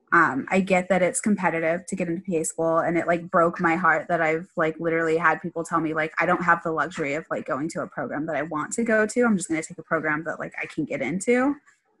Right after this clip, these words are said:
which, like, I respect that, you know what I mean? But also keep in mind that, like, you're gonna be giving a lot of money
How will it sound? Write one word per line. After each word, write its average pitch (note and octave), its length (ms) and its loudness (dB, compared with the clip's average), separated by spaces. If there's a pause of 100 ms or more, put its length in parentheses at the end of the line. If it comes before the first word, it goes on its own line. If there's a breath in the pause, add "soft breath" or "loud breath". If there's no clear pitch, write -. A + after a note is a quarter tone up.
(140)
which, G#3+ 200 4
like, A3+ 260 8
I A3 60 10
respect A3 400 4
that, D3+ 300 2
you F#3 120 0
know F3 60 2
what E3+ 120 2
I E3 80 4
mean? E3 280 0
But F3+ 180 2
also G3+ 440 6
keep G3+ 260 -4
in G3+ 140 2
mind F3+ 320 2
that, F3+ 160 2
like, E3+ 180 -2
you're G3 140 2
gonna C4 240 2
be A#3 100 2
giving F#3+ 480 -2
a F3 80 2
lot E3 280 2
of F#3 180 -2
money F3 420 -2